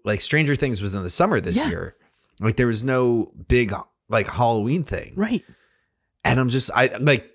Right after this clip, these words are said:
Speaker 1: that to me says there must have been something that was like,
Speaker 2: Yeah.
Speaker 1: "Oh, we're not quite there yet," and they had to bump it or something.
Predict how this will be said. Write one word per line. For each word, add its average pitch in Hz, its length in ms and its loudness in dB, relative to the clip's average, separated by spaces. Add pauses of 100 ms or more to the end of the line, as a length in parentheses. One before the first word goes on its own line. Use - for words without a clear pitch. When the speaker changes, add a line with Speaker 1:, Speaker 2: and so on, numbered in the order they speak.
(100)
Speaker 1:
that 143 280 2
to 143 120 -4
me 117 200 0
says 104 240 0
there 101 120 -2
must 98 220 -2
have 101 100 -2
been 90 160 -4
something 95 480 -2
that 87 140 -4
was 87 280 -4
like, - 480 -10
Speaker 2:
Yeah. 139 260 -2 (1160)
Speaker 1:
"Oh, 175 300 6
we're 160 100 6
not 123 400 2
quite 101 260 0
there 90 180 0
yet," 85 240 -4
and 85 80 -8
they 85 100 -6
had 85 160 -6
to 85 40 -8
bump - 260 -6
it - 160 -10
or - 120 -8
something. 71 420 -10